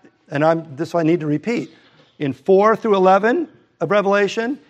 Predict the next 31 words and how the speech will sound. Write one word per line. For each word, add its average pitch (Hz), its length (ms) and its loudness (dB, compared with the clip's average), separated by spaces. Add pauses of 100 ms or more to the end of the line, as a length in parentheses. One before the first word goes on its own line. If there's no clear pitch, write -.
in 156 180 -2
thirteen 208 540 -2
through 170 220 0
eighteen 202 280 -2
of 202 120 -4
Revelation, 202 580 0
and 156 180 -6
I 190 140 2
will 196 140 0
argue 185 320 2
that 156 160 -2
chapter 170 320 -4
nineteen 165 480 0
of 131 100 -2
Revelation, 131 680 0 (280)
where 165 100 0
you 160 80 2
see 165 220 -2
Jesus 190 400 -6
on 160 100 0
a 139 60 0
white 180 380 2
horse 143 360 -2 (220)
with 160 120 -4
a 147 60 4
sword 254 360 2
coming 214 260 -2
out 185 120 2
of 180 60 0
his 151 180 -2
mouth, 135 380 0